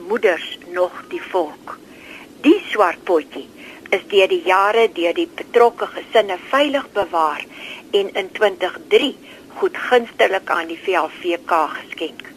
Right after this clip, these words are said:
'n Jubileumhuis waar die potjie 'n ereplek het, is dit beslis van ons waardevolste Afrikana. V L V K beskik oor 'n amptelike blad, die Huis en Hart, wat sedert negentien tweeënvyftig verskyn.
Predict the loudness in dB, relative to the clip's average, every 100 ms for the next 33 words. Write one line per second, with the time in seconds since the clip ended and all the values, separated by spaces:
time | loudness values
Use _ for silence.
0 | -20 -20 -20 -20 -18 -14 -4 -2 0 4
1 | 6 6 4 2 2 2 2 2 4 4
2 | 4 0 0 -2 -2 0 -2 -2 -4 -4
3 | -8 -8 -10 -16 -16 -20 -20 -14 -10 -6
4 | -6 -6 -8 0 0 0 -6 -8 -8 -6
5 | -8 -4 2 4 2 -2 -4 0 0 -2
6 | -2 -2 -2 -4 -6 -4 -4 -4 -6 -10
7 | -14 -20 -20 -4 2 4 2 2 2 2
8 | 2 4 4 -2 -6 -2 -2 0 4 4
9 | 2 -2 -2 0 2 2 2 -4 -4 -2
10 | -2 -4 -20 -12 -6 -4 -2 -4 -6 -12
11 | -4 -2 -2 -6 -20 -20 -20 -20 -4 -2
12 | -2 2 4 6 4 0 -8 -8 -6 -8
13 | -8 -10 -6 -6 -6 -2 -2 -2 -8 -8
14 | -8 -12 -8 -8 -8